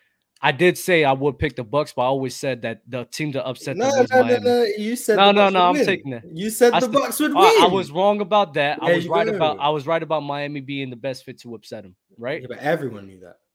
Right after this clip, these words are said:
Speaker 1: Nobody knew that. No one. I got laughed at, Mars. I got laughed at. Don't
Speaker 2: Uh,
Speaker 1: change up history now.
Speaker 2: everyone, everyone knew Miami's best matchup was always Milwaukee, though.
Speaker 1: No, Mars.
Speaker 2: History's shown us that.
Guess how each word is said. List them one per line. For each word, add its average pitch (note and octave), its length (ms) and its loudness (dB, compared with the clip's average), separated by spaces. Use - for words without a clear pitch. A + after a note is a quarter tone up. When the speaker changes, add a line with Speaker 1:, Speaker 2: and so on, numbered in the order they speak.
Speaker 1:
Nobody C#3 520 -4
knew A#2 160 -10
that. G2 220 -16
No D#3+ 220 0
one. C3+ 200 -6
I D3 60 -4
got E3+ 200 0
laughed E3+ 360 0
at, A2+ 140 -10
Mars. A2+ 440 -14
I C3+ 60 -12
got D3+ 220 -2
laughed C#3+ 440 -6
at. F#2 120 -20
Don't F3+ 180 -8
Speaker 2:
Uh, - 40 -10
Speaker 1:
change F#3+ 220 -2
up D3+ 100 -6
history C#3 340 -10
now. B2 100 -2
Speaker 2:
everyone, F3 640 0
everyone F#3+ 520 2
knew C3 400 -4
Miami's C#3 680 -4
best B2+ 360 -8
matchup A#2+ 540 -12
was G#2 180 -16
always A2 240 -14
Milwaukee, A2+ 480 -14
though. - 60 -20
Speaker 1:
No, D3+ 640 -4
Mars. A#3+ 280 -2
Speaker 2:
History's C#3+ 320 -4
shown D#3+ 260 0
us G2+ 160 -14
that. F#2 180 -18